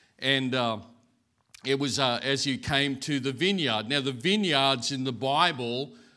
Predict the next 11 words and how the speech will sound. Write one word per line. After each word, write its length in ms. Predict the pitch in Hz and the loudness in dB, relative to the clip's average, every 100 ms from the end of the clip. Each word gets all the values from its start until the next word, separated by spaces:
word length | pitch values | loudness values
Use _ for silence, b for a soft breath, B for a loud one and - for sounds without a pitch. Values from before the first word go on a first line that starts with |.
| B | B
are 200 | 131 135 | 2 2
the 140 | 113 | 0
places 760 | 123 - 147 151 165 - 196 156 | -8 -2 2 4 4 0 0 -2
of 160 | 135 113 | -4 -6
the 80 | |
Father's 560 | 117 139 135 131 127 113 | -2 2 4 2 -2 -6
work. 580 | 113 135 160 220 - - | -2 2 4 2 -6 -16
You 120 | 117 117 | -12 -10
could 200 | 131 120 | -8 -2
say 260 | 143 131 | 2 2
that. 440 | 120 127 160 175 | 2 2 2 0